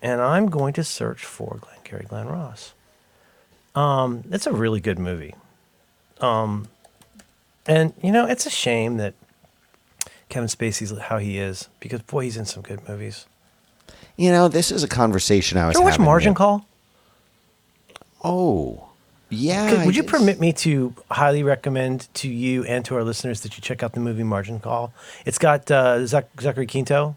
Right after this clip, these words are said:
Speaker 1: you know, Spock. He's actually one of the producers. Um, you know who's great in is Paul Bettany. He's wonderful in it.
Speaker 2: An American drama film
Speaker 1: Mm-hmm.
Speaker 2: written by and directed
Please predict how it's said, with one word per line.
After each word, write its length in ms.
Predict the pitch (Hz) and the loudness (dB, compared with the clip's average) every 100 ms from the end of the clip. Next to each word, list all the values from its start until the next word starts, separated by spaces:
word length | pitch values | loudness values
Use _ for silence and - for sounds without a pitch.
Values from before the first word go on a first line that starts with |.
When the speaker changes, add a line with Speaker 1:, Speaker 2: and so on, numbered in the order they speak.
| _ | _
Speaker 1:
you 120 | 127 | -6
know, 60 | 127 | -4
Spock. 440 | 117 - 113 143 - _ _ _ _ _ | -4 0 0 0 -6 _ _ _ _ _
He's 160 | - 120 | -8 -2
actually 260 | 127 - 120 | -2 -2 -2
one 80 | |
of 60 | 117 | -2
the 40 | 107 | -2
producers. 540 | 107 113 - 143 127 - | -2 -4 -2 -2 -4 -2
Um, 320 | 117 110 104 | 0 0 0
you 60 | 147 | 0
know 40 | |
who's 80 | 117 | 0
great 260 | - 113 113 | 0 -2 0
in 100 | 101 | -4
is 100 | 85 | -6
Paul 220 | - 101 | -6 -6
Bettany. 460 | 92 95 104 95 92 _ _ _ _ _ _ - | -4 -6 -6 -10 -12 _ _ _ _ _ _ -12
He's 220 | 113 101 | -10 -8
wonderful 760 | 95 104 104 107 101 - 87 80 | -8 -6 -6 -6 -8 -8 -10 -10
in 80 | 95 | -12
it. 120 | 113 _ _ _ _ _ | -16 _ _ _ _ _
Speaker 2:
An 120 | 113 | -2
American 420 | 123 131 151 165 | 2 2 2 0
drama 380 | 127 104 113 101 | 4 6 6 4
film 420 | - - - 60 - _ _ _ - | 0 -4 -6 -8 -14 _ _ _ -12
Speaker 1:
Mm-hmm. 280 | 101 95 98 - _ _ _ _ _ | -8 -8 -10 -16 _ _ _ _ _
Speaker 2:
written 420 | 92 113 147 147 | 4 6 6 4
by 320 | 87 104 92 | 2 4 4
and 220 | 92 82 92 | 4 2 0
directed 580 | 87 90 - 87 76 | 2 0 0 0 0